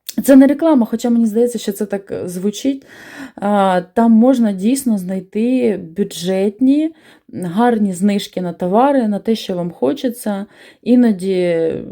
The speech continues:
знижки бувають просто неочікувано великі. Ну і слідкуйте за кешбеком, тому що я думаю, що це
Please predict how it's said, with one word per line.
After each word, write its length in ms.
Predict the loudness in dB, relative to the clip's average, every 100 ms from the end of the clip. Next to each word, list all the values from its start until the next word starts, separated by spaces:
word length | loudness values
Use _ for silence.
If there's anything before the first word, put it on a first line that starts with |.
| -12 -8
знижки 400 | -2 -2 -4 -8
бувають 560 | -4 -2 0 0 -2
просто 340 | -8 -10 -8 -6
неочікувано 800 | -6 -6 -8 -10 -6 -6 -4 -4
великі. 600 | -2 0 0 -4 -12 -14 -16 -20 -20 -18 0
Ну 220 | 2 4
і 240 | 4 2 2
слідкуйте 560 | -2 -8 -6 -4 -2
за 140 | -2 -2
кешбеком, 680 | -2 -2 -2 -4 -6 -8
тому 200 | -4 -4
що 180 | -4 -4
я 260 | -2 -2 -4
думаю, 400 | -4 0 0 0
що 160 | -6
це 420 | -6 -4 -2 -2